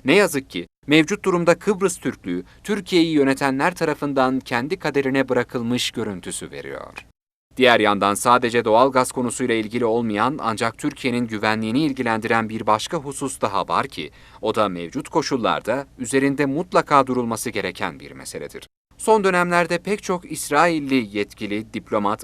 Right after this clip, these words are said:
asker, hatta bakanlık yapan bazı isimler, Irak ve Suriye'nin kuzeyi boyunca oluşturulacak sözde Kürt devletinin zamanının geldiğini, bu projeyi desteklediklerini ve destekleyeceklerini söylemekten geri durmuyorlar.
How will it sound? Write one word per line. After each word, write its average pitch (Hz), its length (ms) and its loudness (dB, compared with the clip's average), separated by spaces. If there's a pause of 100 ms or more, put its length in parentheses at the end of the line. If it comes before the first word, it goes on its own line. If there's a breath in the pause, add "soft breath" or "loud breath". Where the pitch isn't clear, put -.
asker, 113 440 -4
hatta 123 520 2
bakanlık 113 480 0
yapan 135 340 2
bazı 151 280 8
isimler, 67 460 -10 (300 loud breath)
Irak 139 300 4
ve 120 80 0
Suriye'nin 143 540 0
kuzeyi 127 440 -4
boyunca 151 360 2
oluşturulacak 110 840 -2 (200 soft breath)
sözde 123 360 2
Kürt 190 320 -2
devletinin 117 500 0
zamanının 95 680 -2
geldiğini, 113 600 -4 (300 soft breath)
bu 202 100 -4
projeyi 143 500 2
desteklediklerini 104 1000 -2
ve 160 160 2
destekleyeceklerini 135 960 -2
söylemekten 123 720 0
geri 110 260 -4
durmuyorlar. 73 800 -12